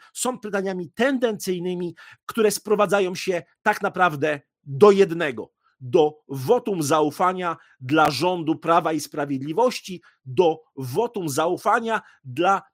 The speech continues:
dotychczasowej polityki, także polityki zagranicznej prowadzonej przez pis. E, i wiemy doskonale, że jeżeli to referendum nie będzie miało odpowiedniego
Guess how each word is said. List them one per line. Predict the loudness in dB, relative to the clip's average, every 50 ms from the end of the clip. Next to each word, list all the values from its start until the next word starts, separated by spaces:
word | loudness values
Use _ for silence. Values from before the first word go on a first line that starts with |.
| _ -18
dotychczasowej | -14 -4 0 0 0 0 0 -6 -10 -8 -8 -8 -8 -6 -6 -6 -4 -2 -2 -4 -4
polityki, | _ 2 2 2 2 2 -4 -12 -14 -16 -14 -14 -16 -16 -16 _ _ _
także | 0 0 0 0 0 -4 -2
polityki | 0 -2 -2 -2 -4 -10 -14 -16 -16 -16 -12 -10
zagranicznej | -8 -6 -2 0 2 2 2 2 0 0 -2 -4 -6 -10 -10 -8 -6 -6 -6 -6 -8 -12 -20 _ _ _
prowadzonej | 0 2 2 4 2 2 0 0 -2 -4 -2 -4 -6 -8
przez | -10 -10 -8 -6 -6 -6 -6 -8 -12 _ _ _ _ _ _ _
pis. | -8 -6 -6 -6 -6 -10 -12 -20 _ _ _ _ -20 _ _ _
E, | -8 -8 -8
i | -6 -8 -8
wiemy | -4 -4 -2 -2 -2 -4
doskonale, | -6 -8 -6 -4 -2 0 0 0 0
że | -2 -2 -4 -4 -6 -8 -12 _ _ _
jeżeli | -4 -4 -2 -2 -2 -4 -4 -6 -6
to | -4 -4 -4 -4 -6 _ _ _ _ _ _ _ _ _ _ _ _ _ -6
referendum | -4 -2 -2 -2 -4 -4 -4 -4 -4 -6 -6 -6 -6
nie | -6 -4
będzie | -4 -6 -6 -6 -6 -6
miało | -6 -4 -4 -6
odpowiedniego | -6 -8 -8 -10 -8 -8 -8 -8 -6 -6 -4 -2 -2 -2 -2 -4 _